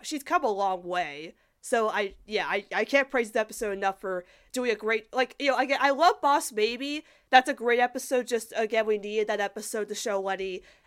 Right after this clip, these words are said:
as the oldest in the family now since Lori was go-, since Lori's gone. But this really, like,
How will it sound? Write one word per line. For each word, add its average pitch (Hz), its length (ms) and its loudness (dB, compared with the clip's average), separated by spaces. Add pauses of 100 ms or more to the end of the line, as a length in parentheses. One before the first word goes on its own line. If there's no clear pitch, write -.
as 220 160 2
the 233 120 -10
oldest 214 360 0
in 220 60 -8
the 196 80 -6
family 208 380 -2
now 208 200 -2
since 202 220 -8
Lori 196 340 -4
was 196 180 -8
go-, 196 300 0
since 208 180 -10
Lori's 196 360 -4
gone. 220 380 0 (380)
But 233 180 0
this 330 180 0
really, 247 420 2
like, 196 460 -2